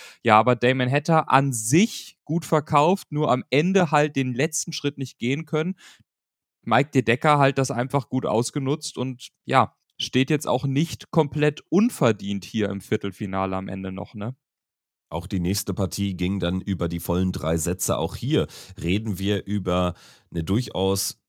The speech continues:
Speaker 2: interessante Konstellation, denn Peter Wright, der dreht erstmal Satz Nummer eins, macht daraus einem Null zwei noch ein Drei zwei, führt dann also,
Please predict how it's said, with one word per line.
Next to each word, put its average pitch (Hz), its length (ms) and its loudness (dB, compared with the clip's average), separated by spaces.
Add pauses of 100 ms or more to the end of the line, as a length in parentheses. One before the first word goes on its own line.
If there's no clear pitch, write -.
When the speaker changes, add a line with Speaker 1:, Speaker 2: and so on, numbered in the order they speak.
(400)
Speaker 2:
interessante 107 600 -2
Konstellation, 110 920 0
denn 87 180 -2
Peter 107 360 -4
Wright, 87 440 -2
der 90 300 0
dreht 90 380 -2
erstmal 104 480 -4
Satz 90 300 -6
Nummer 90 300 -2
eins, 90 300 -6
macht 92 220 -4
daraus 90 260 -2
einem 90 140 -2
Null 90 200 -2
zwei 85 220 -4
noch 85 160 -6
ein 85 80 -6
Drei 78 260 -4
zwei, 139 440 -2
führt 113 320 -4
dann 123 140 -2
also, 131 500 -4